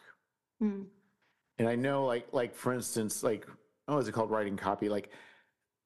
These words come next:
Speaker 2: I do, a r-, like, f-, for Kickstarter,
Speaker 1: Mm-hmm.
Speaker 2: you know, writing all the stuff for Kickstarter, it's a hassle.
Speaker 1: Yeah.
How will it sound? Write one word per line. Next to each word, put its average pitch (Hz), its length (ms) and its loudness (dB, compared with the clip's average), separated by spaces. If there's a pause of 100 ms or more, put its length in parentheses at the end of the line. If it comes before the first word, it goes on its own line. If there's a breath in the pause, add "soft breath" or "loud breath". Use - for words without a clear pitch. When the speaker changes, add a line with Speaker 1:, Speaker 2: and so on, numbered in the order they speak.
(160)
Speaker 2:
I 156 120 4
do, 151 180 2
a 127 120 0
r-, 143 80 -6 (100)
like, 135 180 2 (560)
f-, - 100 -14 (280)
for 147 100 6
Kickstarter, 90 680 -2 (520)
Speaker 1:
Mm-hmm. 247 160 0
Speaker 2:
you 254 80 0
know, 107 180 0
writing 123 320 2
all 120 140 2
the 107 40 0
stuff 117 220 2
for 104 80 -2
Kickstarter, 107 680 0
it's - 160 0
a 92 60 -2
hassle. 85 520 -2 (380)
Speaker 1:
Yeah. 185 160 2